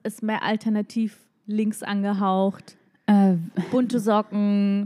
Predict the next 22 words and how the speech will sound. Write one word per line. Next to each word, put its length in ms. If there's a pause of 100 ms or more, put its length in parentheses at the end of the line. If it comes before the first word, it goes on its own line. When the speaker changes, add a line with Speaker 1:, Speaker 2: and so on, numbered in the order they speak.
Speaker 2:
Vans? 580 (760)
Speaker 1:
Nee, 400 (140)
keine 240
Marken, 420
keine 240
Brands. 720
Speaker 2:
Okay, 380 (160)
whatever. 680 (280)
Speaker 1:
Susanna, 720
Speaker 2:
Ähm, 120
Speaker 1:
äh, 60
jetzt 100
Speaker 2:
Reebok. 120
Speaker 1:
enttäuschst 340
du 40
mich. 460
Speaker 2:
Okay, 220 (380)
okay. 300 (160)
Ähm, 460
ich, 220 (100)
ich, 100
Speaker 1:
Susanna. 460